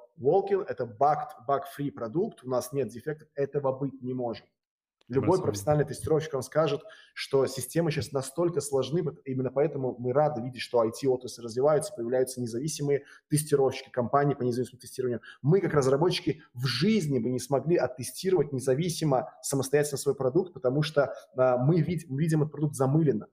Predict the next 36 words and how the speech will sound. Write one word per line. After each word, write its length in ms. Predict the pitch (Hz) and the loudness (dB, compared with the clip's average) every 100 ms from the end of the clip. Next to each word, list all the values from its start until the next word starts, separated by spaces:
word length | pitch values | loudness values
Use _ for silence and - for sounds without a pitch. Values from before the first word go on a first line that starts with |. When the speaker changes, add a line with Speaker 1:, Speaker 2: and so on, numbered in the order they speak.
| _ | _
Speaker 1:
Именно 220 | - 143 143 | -2 0 4
поэтому 320 | 156 185 135 | 2 2 0
у 20 | |
нас 140 | 127 | 0
замечательное 600 | 107 131 165 151 127 113 | 0 -2 0 0 -2 -2
есть 440 | 113 113 107 - - | 0 0 -2 -6 -6
комьюнити, 640 | 120 135 202 202 196 196 - - | 0 2 4 2 2 -2 -2 -4
которое 440 | 135 143 139 123 | 2 4 4 4
нас 320 | 127 120 - | 4 0 -2
ругает, 500 | 127 139 160 170 - - - - - | -2 2 4 4 2 -2 -14 -16 -8
шлет 340 | - 156 147 | 0 2 2
нам 140 | 117 | 0
дефекты, 520 | 107 135 160 185 185 175 | -2 -2 0 0 0 -4
и 160 | 127 | -4
мы 180 | 120 143 | 0 0
их 140 | - 120 | -2 -4
видим. 400 | 151 160 208 - _ _ - | -2 -2 -4 -12 _ _ 0
Я 140 | 131 | 2
вам 100 | 135 | 4
больше 180 | 165 180 | 2 0
скажу, 360 | - 135 123 - - - | 0 0 -2 -6 -12 0
э, 540 | 123 123 120 120 120 117 | 4 4 6 4 4 2
мы 120 | 151 | 2
сотрудничаем 600 | 160 147 175 175 147 143 | 2 0 0 0 0 -2
с 60 | - | -2
профессиональной 500 | 139 127 - 160 151 | -4 -2 2 2 2
компанией 440 | 139 135 151 143 | 2 2 4 2
по 180 | - 139 | 2 2
независимому 640 | 139 127 139 160 139 135 131 | 4 2 2 0 -2 -2 -2
тестированию, 720 | 127 - 202 170 120 104 - _ _ | -6 -6 0 0 0 -2 -8 _ _
широко 460 | - 160 151 156 | 0 2 4 4
известной 880 | 143 117 151 151 127 113 104 101 98 | 2 4 2 2 0 0 0 0 -2
в 240 | 101 120 131 | -2 -2 0
широком 460 | - 160 151 131 | 2 2 2 0
кругу, 460 | - 143 131 107 - _ _ | 0 0 0 -2 -6 _ _
э, 720 | 117 113 113 110 110 110 107 | -2 0 2 2 2 2 0